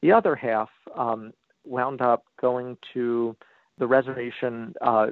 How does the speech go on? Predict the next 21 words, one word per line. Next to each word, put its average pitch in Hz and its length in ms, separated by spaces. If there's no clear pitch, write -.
the, 127 280
the 131 60
Colville 127 600
Indian 110 320
Reservation, 104 800
which 113 140
is - 60
now 113 200
the, 113 160
the 113 80
Confederated 117 680
Tribes, 110 300
the 123 80
Colville 120 420
Reservation 117 680
near 127 240
Spokane. 110 640
And 135 120
so 135 140
they 139 180
were 127 420